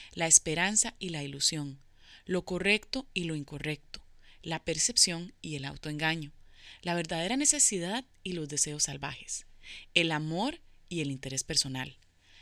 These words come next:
la fe viva y la impiedad funcional. ¿Dónde necesitas la redención y la ayuda de Dios?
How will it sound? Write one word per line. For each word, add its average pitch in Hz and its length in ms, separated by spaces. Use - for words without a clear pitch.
la 139 140
fe 170 240
viva 190 520
y 170 100
la 160 140
impiedad 139 420
funcional. 139 600
¿Dónde 196 320
necesitas 220 840
la 160 180
redención 156 760
y 160 100
la 143 100
ayuda 143 320
de 131 140
Dios? 143 440